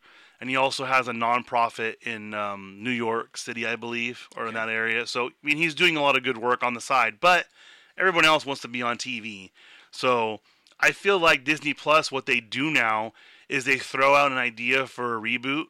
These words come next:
Speaker 1: 'cause literally the, the Mighty Ducks one, I talked, talked with Andrew. It went from, oh, um, rumored, uh, Mighty Ducks, uh, sequel series, what T V series is what they said. And then all of a sudden it was,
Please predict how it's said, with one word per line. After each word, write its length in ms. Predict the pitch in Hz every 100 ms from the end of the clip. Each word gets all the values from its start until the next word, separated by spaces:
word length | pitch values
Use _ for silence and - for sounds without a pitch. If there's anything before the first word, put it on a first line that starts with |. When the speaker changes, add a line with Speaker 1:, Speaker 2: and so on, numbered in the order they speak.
| -
Speaker 1:
'cause 180 | 156
literally 340 | 139 226 269 226
the, 100 | 165 127
the 120 | 143
Mighty 260 | 147 175 233
Ducks 320 | 160 170 -
one, 260 | 214 226 220
I 60 | 165
talked, 300 | 202 208 185
talked 160 | 220 190
with 80 |
Andrew. 400 | 175 180 135 107 - - - _ _
It 160 | 214
went 240 | 220 214 208
from, 400 | - 156 123 110 _ _ _ _
oh, 360 | 185 185 113 - _ _ -
um, 540 | 127 120 110 101 95 _ _
rumored, 600 | - 170 175 156 143 123 _ _ _ _ _ _ _ _ _
uh, 380 | - 127 120 120 113 120
Mighty 220 | 135 147
Ducks, 320 | 139 135 - - _ -
uh, 840 | 127 113 113 110 107 104 98 98 98
sequel 600 | - - 156 - 139 131
series, 420 | 117 147 139 135 120
what 160 | 139
T 100 | 165
V 120 | 160
series 440 | 143 127 107 98 101
is 80 | 117
what 140 | 117
they 80 | 117
said. 380 | - 107 87 - _ - _ _
And 80 | 127
then 80 | 147
all 120 | 160
of 60 |
a 60 | 160
sudden 340 | - 156 139
it 120 | 131 131
was, 380 | 127 123 110